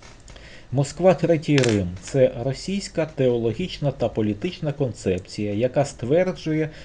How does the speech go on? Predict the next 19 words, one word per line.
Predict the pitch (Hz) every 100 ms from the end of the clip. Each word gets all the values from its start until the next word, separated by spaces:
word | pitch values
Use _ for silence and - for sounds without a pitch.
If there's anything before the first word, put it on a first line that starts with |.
| -
що | - 156
Москва | 160 156 180 202
є | 175 147 156 - -
наступницею | 117 127 - - 190 185 160 156 - 139 139 139 - -
Римської | 104 117 131 - - 117 117 -
імперії. | 104 98 - 87 78 73 71 - - - - - - - -
І | 165
зараз | 185 185 165 147 -
ви | 131 143 135 131
бачите | 107 131 - 131 113
таку | - 117 123 113 -
ікону, | 110 - 165 190 180
яка | 143 123 143
так | 123 147 143 -
і |
називається — | 127 117 110 101 98 95 95 104
«Москва, | 104 110 - 135 180 180 -
Третій | 107 110 127 127 120 117 120 - -
Рим». | 95 95